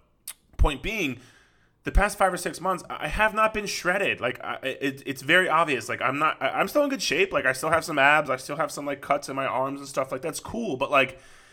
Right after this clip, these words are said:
could I be a lower body fat percentage and, like, quote unquote, look better? Uh, yeah, probably. But that's not my biggest goal right now, and that's okay.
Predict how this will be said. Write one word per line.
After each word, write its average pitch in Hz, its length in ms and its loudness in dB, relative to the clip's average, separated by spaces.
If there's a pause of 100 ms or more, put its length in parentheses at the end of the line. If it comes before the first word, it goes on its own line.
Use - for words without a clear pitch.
(160)
could 196 160 4
I 131 80 6
be 156 240 0
a 185 60 6
lower 151 280 4
body 143 240 6
fat 170 160 -2
percentage 175 320 -4
and, 143 80 -4
like, 123 160 -2
quote - 180 0
unquote, 143 320 0
look 127 300 -4
better? 175 420 -2 (400)
Uh, 202 220 -2
yeah, 185 300 2
probably. 156 480 4
But - 420 0
that's 156 240 -2
not 180 240 2
my 220 100 -2
biggest 190 380 -2
goal 147 240 -2
right 117 160 -2
now, 92 320 -8
and 131 160 -4
that's 160 180 4
okay. 175 540 2